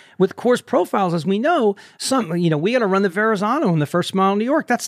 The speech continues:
definitely one of the slowest miles in the whole race. However, if you're not an idiot, the second mile is one of the fastest miles in the race. So if you just calm and allow yourself to run a seven thirty or something like that, or whatever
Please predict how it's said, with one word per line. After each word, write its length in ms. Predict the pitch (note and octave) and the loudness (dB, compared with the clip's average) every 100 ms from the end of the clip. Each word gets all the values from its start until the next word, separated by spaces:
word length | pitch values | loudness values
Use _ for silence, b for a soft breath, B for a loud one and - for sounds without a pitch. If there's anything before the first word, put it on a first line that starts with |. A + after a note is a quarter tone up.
| - | -2
definitely 500 | C4 B3+ B3 A3+ G#3+ | -2 0 0 0 0
one 180 | G3 G3 | 0 0
of 40 | |
the 80 | D#3+ | -2
slowest 400 | - E3+ E3 D#3 | -4 0 0 0
miles 320 | D3+ D#3 D3+ | 0 0 0
in 80 | D3+ | 0
the 100 | C#3 | 0
whole 180 | C#3+ C#3 | 0 -2
race. 420 | D#3 B3 A3+ A3 | 0 0 0 -2
However, 720 | - D3+ D3 B3+ C#4 A3 B3 B B B | -6 -4 -2 0 0 0 -2 B B B
if 160 | F3+ G#3 | 0 2
you're 120 | F#3 | 0
not 160 | G3+ | 2
an 120 | F#3 D#3 | 0 0
idiot, 520 | A3 D4+ G3+ A#3+ B3+ b - | 0 2 2 2 -2 b -6
the 80 | |
second 380 | - E4 E4+ C#4 | -4 -4 -2 0
mile 200 | A3+ B3+ | 0 0
is 80 | A#3 | 0
one 140 | C4 | 0
of 60 | C#4+ | 0
the 80 | D4+ | 0
fastest 460 | E4+ F4+ C#4+ C4 | 0 -2 -2 -4
miles 340 | G#3 G3+ F3 D#3 | 0 2 2 0
in 80 | D#3 | 0
the 80 | |
race. 260 | D3 C#3+ C3+ | 0 0 0
So 160 | G3 B B - | -2 B B -2
if 120 | G#3 | 0
you 120 | A#3 | 2
just 280 | D4 - - | 0 -4 -8
calm 560 | - G3+ C#4 B3 B3 G#3+ | -6 0 0 2 0 0
and 220 | F3+ D#3+ | -2 -2
allow 360 | D#3+ D#3 F3 C#4+ | -2 0 0 0
yourself 460 | A#3+ G3 F#3 E3+ | 0 0 0 -2
to 80 | E3+ | 0
run 160 | D#3+ E3 | 0 0
a 40 | |
seven 440 | - - D#3+ D#3 D3 | -2 0 0 2 -2
thirty 440 | D3+ D3+ D#3+ D#3 | -2 0 2 2
or 100 | D3+ | 0
something 420 | - D3+ D#3 D3+ | 0 -2 -2 0
like 180 | C#3+ C#3 | 0 0
that, 220 | B2+ E3 | 0 2
or 60 | D#3+ | 2
whatever 460 | C#3+ D3 D3 C3 | 2 2 0 -2